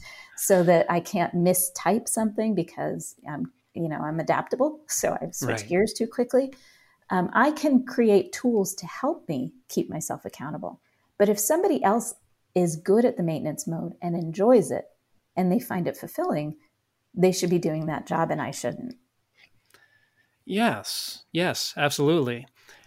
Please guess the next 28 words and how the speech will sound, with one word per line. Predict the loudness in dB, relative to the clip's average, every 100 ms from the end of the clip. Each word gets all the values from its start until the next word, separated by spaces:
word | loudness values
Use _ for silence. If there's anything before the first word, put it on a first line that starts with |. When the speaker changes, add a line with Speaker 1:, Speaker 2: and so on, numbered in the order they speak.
| 0
Speaker 2:
And, | 0 0
and | -8 -10 -6 0
so | 2
I, | 4 2
I | 0
do, | 4 6 6 4
I | 0
do | 4 8 8
want | 8 4 4
to | 4
move | 6 6
into | 4 4 2 -2 0 2 2 0
your | -6 -8 -4 -4
book | 2 2 2 -4
and, | -8 -6
and | -6
subsequently | -2 -2 -2 -6 -4 -4 -6
your | -10 -12
podcast, | -2 0 0 -4 -8 -8 -8
Your | -6
Stories | 0 4 4 4
Don't | 0 -6
Define | -2 2 2
You, | 2 -2
how | -2 0
you | -2 -6
tell | 0 2
them | 2 0